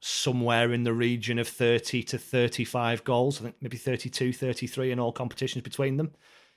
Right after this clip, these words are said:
They've got one each at the moment. Now, I don't envisage that's gonna continue with them being in single figures. I think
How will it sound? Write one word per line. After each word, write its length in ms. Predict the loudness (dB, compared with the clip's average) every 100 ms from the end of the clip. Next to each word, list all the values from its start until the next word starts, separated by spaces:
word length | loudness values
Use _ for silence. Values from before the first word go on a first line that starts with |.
| _ _ _ _ _
They've 80 | -4
got 160 | -4 -2
one 200 | 0 0
each 280 | -2 -6
at 60 | -6
the 60 | -2
moment. 400 | -2 -2 -8 -12 _ _ -4
Now, 420 | 0 2 0 -2 _ _ _ _ _ _ _ -4
I 100 | 2
don't 220 | 2 2
envisage 540 | -4 0 0 0 -2 -2
that's 220 | -4 -4
gonna 180 | -4 -4
continue 560 | -6 -4 -2 -2 -2
with 180 | -4 -2
them 300 | -2 -2 -6 -4
being 220 | 0 0
in 80 | -2
single 260 | -4 -4 -4
figures. 320 | -4 -4 -6
I 60 |
think 300 | -6 -6 -6